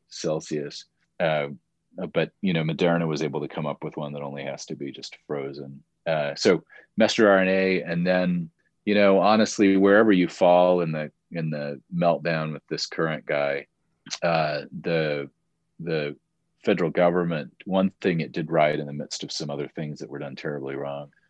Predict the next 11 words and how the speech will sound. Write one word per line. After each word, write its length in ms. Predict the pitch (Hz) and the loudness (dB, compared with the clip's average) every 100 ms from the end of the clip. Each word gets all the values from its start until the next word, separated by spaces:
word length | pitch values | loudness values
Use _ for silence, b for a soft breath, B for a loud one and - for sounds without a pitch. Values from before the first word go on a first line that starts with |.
| _ - | _ -4
was 480 | 90 92 95 95 | 4 4 4 0
this 360 | - 82 - - _ | -2 -2 -2 -8 _
pivot 480 | - 104 92 92 80 - | -4 -2 0 -2 -4 -6
to 120 | 85 | -10
get 460 | 78 90 82 76 - _ _ | -6 -2 0 0 -4 _ _
science, 840 | - - 87 80 80 76 - - - 80 | -10 -2 0 0 -2 -6 -12 -16 -14 -8
um, 480 | 78 76 73 69 _ _ _ _ | -6 -6 -8 -14 _ _ _ _
working. 600 | 82 80 - 78 71 73 _ _ _ _ | -2 -2 -2 -10 -10 -16 _ _ _ _
And 180 | 87 80 | -8 -2
I've 260 | 87 80 - | -4 -4 -4
been 380 | 87 78 76 | -2 -2 -4